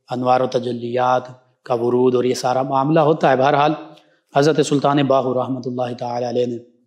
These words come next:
ये सारा ज़िक्र फरमाया। और फिर इसमें अल्लाह ज़ात के हवाले से भी आप फरमाते हैं कि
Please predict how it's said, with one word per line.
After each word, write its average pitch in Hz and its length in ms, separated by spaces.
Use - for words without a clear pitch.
ये 147 120
सारा 139 300
ज़िक्र 143 320
फरमाया। 135 480
और 135 140
फिर 170 200
इसमें 165 240
अल्लाह 156 280
ज़ात 139 380
के 175 60
हवाले 151 380
से 147 120
भी 135 180
आप 135 140
फरमाते 143 380
हैं 175 80
कि 160 120